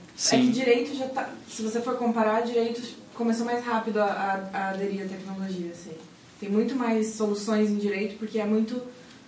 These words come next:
Speaker 2: mais fácil de você criar uma parada baseada em regras do que baseada em, tipo, indivíduos, sabe?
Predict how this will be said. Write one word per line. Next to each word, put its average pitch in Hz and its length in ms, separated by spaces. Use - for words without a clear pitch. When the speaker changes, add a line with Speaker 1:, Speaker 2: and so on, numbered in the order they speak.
Speaker 2:
mais 202 280
fácil 208 320
de 208 60
você 202 300
criar 202 320
uma 190 240
parada 180 760
baseada 175 340
em 180 100
regras 185 500
do 208 120
que 208 100
baseada 185 640
em, 180 140
tipo, 180 320
indivíduos, 180 800
sabe? 180 180